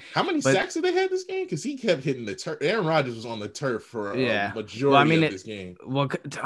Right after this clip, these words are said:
Speaker 2: honestly, Shaq Barrett is one of the most underrated edge rushers in the N F L. The guy had nineteen sacks last year,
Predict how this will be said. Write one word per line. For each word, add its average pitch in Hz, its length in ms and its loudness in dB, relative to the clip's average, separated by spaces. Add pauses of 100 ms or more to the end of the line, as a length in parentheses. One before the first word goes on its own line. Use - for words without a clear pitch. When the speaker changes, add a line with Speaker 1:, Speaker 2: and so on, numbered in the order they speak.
Speaker 2:
honestly, 180 420 2
Shaq 143 580 0
Barrett 131 360 2
is 131 160 -2
one 127 180 0
of 127 60 0
the 127 80 0
most 127 300 0
underrated 123 920 0
edge 117 260 -4
rushers 117 400 -2
in 117 160 -2
the 113 140 0
N 110 100 -2
F 110 120 -8
L. 107 120 -2
The 113 80 -6
guy 143 160 6
had 175 180 6
nineteen 135 540 0
sacks 123 420 0 (340)
last 127 520 4
year, 90 320 -4